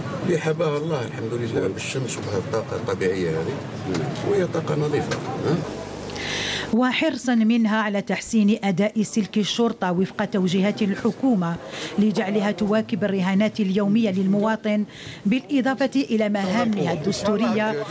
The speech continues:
Speaker 2: فإن الشرطة تتطلع لتقديم الإسعافات الأولية أثناء تدخلها في مختلف الحوادث من خلال تكوين وتوفير العدد الطبي الضروري.
Speaker 1: إلى جانب المهام المخولة للشرطة،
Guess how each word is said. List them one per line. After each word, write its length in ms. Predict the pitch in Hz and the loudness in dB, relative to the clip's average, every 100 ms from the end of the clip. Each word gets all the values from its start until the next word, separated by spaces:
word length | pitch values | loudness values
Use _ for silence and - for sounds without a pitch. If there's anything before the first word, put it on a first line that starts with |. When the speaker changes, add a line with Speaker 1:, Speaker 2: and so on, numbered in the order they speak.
| 175 151 | -6 -4
Speaker 2:
فإن 300 | 247 285 277 | -2 0 2
الشرطة 640 | 269 240 - 302 254 202 165 | 2 0 0 -2 -2 -4 -4
تتطلع 640 | 190 220 185 226 233 202 | -4 -4 -2 0 0 0
لتقديم 800 | 254 247 151 185 180 180 226 220 | 2 0 0 -2 -2 0 2 2
الإسعافات 680 | 208 220 - 190 196 233 226 | 0 -4 -2 -2 0 -2 -2
الأولية 800 | 202 240 208 214 226 220 175 180 208 196 220 | -2 0 2 2 2 0 0 -2 -6 -6 -4
أثناء 400 | 202 220 233 - | -2 0 0 0
تدخلها 720 | 214 196 214 - 233 240 214 208 | -2 0 -2 -2 0 2 2 0
في 140 | 220 | 2
مختلف 500 | 208 220 220 214 196 | 2 2 0 0 0
الحوادث 640 | 208 190 208 226 240 175 180 - - - 196 | -2 -2 -2 0 0 -2 -6 -10 -18 -4 2
من 180 | 226 | 4
خلال 500 | 208 226 214 226 214 | 4 2 2 4 2
تكوين 580 | 208 208 214 226 214 214 | 0 -4 0 2 4 2
وتوفير 540 | 202 196 208 202 214 202 | 2 0 0 0 0 0
العدد 400 | 190 190 208 196 | 0 -2 0 0
الطبي 580 | 190 208 175 175 185 - | 0 -2 0 2 0 0
الضروري. 560 | - 226 247 180 165 160 - - - - - - - | -2 2 2 2 0 -2 -6 -12 -16 -8 -4 -2 -2
Speaker 1:
إلى 180 | 131 139 | -2 0
جانب 220 | 147 139 113 | 0 0 -2
المهام 360 | 110 113 101 101 - | -6 -6 -6 -8 -10
المخولة 520 | - - 120 107 110 110 | -12 -10 -6 -4 -2 -2
للشرطة، 440 | - - - - | -4 -6 -8 -8